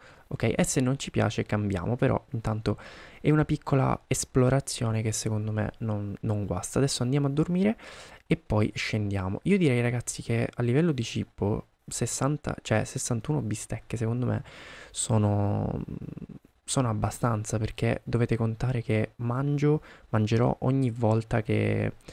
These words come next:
scenderanno a tre i cosciotti, cioè meno tre cosciotti, quindi a sette,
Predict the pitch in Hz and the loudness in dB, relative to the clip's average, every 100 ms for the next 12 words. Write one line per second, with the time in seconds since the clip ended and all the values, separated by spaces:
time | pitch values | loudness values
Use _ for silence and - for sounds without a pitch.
0 | - - - 120 113 110 110 107 107 - | -20 -20 -2 2 4 2 2 0 -2 0
1 | 110 127 - - 110 110 - 107 - 147 | 0 -2 -4 -6 -2 -2 0 -2 0 -2
2 | 160 117 101 110 113 107 - - 110 110 | 0 -2 0 0 0 -2 -4 -6 -4 -4
3 | 98 - 110 107 107 - 107 - 147 175 | -4 -4 -2 -2 -2 -2 -4 0 0 0